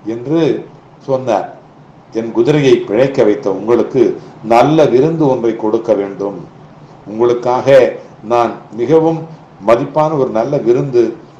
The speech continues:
மகிழ்ச்சியாக கொண்டாடுவதற்காக விருந்து கொடுக்க போகிறேன். இந்த ஆட்டை வெட்டி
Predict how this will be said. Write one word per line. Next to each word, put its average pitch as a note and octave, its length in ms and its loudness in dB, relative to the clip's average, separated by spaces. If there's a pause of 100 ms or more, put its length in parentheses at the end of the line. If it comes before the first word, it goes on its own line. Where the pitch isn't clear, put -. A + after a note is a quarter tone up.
(200)
மகிழ்ச்சியாக D#3 880 -2
கொண்டாடுவதற்காக A#2+ 1040 0 (340)
விருந்து C#3+ 260 -2
கொடுக்க A#2+ 280 -4
போகிறேன். G#2 520 -4 (460)
இந்த A#2 300 2
ஆட்டை B2 360 2
வெட்டி A2 500 -4